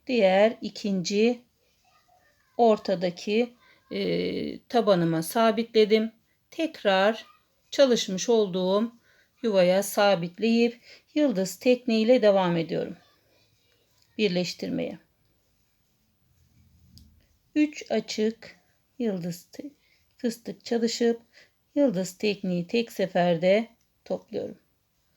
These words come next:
Yine aynı şekilde birleştirmeye devam ediyorum.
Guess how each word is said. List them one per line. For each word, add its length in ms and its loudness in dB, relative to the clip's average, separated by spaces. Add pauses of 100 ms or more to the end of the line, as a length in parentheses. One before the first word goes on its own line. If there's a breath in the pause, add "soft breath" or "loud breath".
(600)
Yine 300 2
aynı 320 -2
şekilde 680 -2
birleştirmeye 840 -2
devam 360 0
ediyorum. 480 2